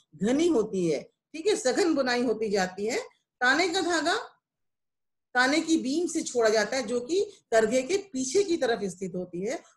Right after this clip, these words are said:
और तैयार वस्त्र को करघे के सामने cloth beam पर लपेट लिया जाता है। तो ये है करघे की क्रिया या operation of loom, जिसमें आपने देखा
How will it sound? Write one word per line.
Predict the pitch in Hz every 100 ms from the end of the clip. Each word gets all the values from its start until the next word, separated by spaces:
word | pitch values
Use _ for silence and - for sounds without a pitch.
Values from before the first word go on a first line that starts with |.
| _
और | 226 226
तैयार | 220 220 262 254
वस्त्र | 233 220 202
को | 240 302 330 _ -
करघे | 214 208 254
के | 254 233
सामने | 214 190 208 240
cloth | 240 190 185 170
beam | 170 175 170
पर | 254 440 - _ 185
लपेट | 185 196 190 185
लिया | 165 202
जाता | 320 220 165 175
है। | 170 123 _ _ -
तो |
ये | 247 302 359
है | 339 349
करघे | 247 214 233
की | 233 254
क्रिया | - 226 240 311 285
या | 226 -
operation | 180 220 226 254 -
of | 208 -
loom, | 220 302 480 - _ _
जिसमें | 214 - 254
आपने | - 196 196 202
देखा | 170 185 208 285